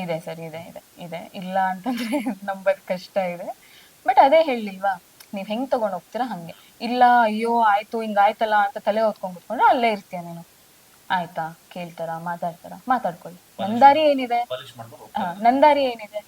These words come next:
Speaker 1: ನನಗ್, ನನಗ್ ಬೇಕಿತ್ತಾ? ಇದಾರೆ ಸರ್, ಹೋಗೋರು ಇದಾರೆ, ಏನು ಮಾಡಕ್ಕಾಗಲ್ಲ. ಆ, ನಿನಗಿತ್ತಾ?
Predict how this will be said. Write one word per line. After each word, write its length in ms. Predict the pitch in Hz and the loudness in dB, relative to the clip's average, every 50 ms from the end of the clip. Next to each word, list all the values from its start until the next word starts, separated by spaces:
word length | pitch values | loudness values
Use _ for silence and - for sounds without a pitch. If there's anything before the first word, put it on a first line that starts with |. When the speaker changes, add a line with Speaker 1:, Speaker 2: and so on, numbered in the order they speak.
| _ _ | _ _
Speaker 1:
ನನಗ್, 300 | 220 220 240 262 220 190 - | -2 0 0 0 -4 -4 -2
ನನಗ್ 280 | 226 254 262 285 254 247 | 0 0 0 0 0 2
ಬೇಕಿತ್ತಾ? 600 | 294 302 302 294 254 226 - - 202 180 - - - _ _ _ _ _ _ _ _ _ _ _ _ _ - | 2 2 2 0 -6 -10 -4 -2 -2 -2 -2 -6 -16 _ _ _ _ _ _ _ _ _ _ _ _ _ -8
ಇದಾರೆ 260 | 285 311 311 294 254 | -4 -2 -2 -2 -2
ಸರ್, 200 | 208 208 208 220 | -4 -8 -8 -6
ಹೋಗೋರು 260 | 240 247 226 208 190 | -6 -6 -6 -8 -10
ಇದಾರೆ, 260 | 180 180 180 - - | -12 -18 -20 -16 -14
ಏನು 120 | 214 220 226 | -12 -10 -10
ಮಾಡಕ್ಕಾಗಲ್ಲ. 540 | 196 180 175 170 - 175 170 170 165 165 180 - _ _ _ _ _ _ _ _ _ - | -10 -12 -14 -16 -16 -18 -16 -16 -16 -16 -18 -20 _ _ _ _ _ _ _ _ _ -6
ಆ, 40 | 302 285 262 247 233 220 208 202 208 - _ _ _ _ _ _ _ _ _ _ _ _ _ _ _ - | -4 -2 -2 0 0 0 0 -2 -2 -6 _ _ _ _ _ _ _ _ _ _ _ _ _ _ _ -10
ನಿನಗಿತ್ತಾ? 640 | 339 370 381 339 262 254 - _ - 180 165 175 185 | -8 -6 -6 -6 -6 -8 -6 _ -4 -4 -4 -6 -12